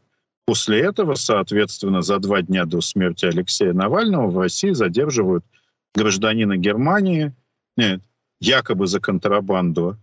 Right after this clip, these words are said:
наркотических веществ в Российскую Федерацию. Всем понятно, что его задерживают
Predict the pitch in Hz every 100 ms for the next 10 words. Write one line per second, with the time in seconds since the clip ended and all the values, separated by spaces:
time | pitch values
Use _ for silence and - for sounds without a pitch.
0 | _ _ _ - 110 104 98 110 101 104
1 | - - - - 104 - - 98 - -
2 | 101 98 - 104 - 104 92 110 117 160
3 | 214 - 107 - 147 156 131 107 117 143
4 | 107 - 98 95 90 90 107 156 139 104
5 | 92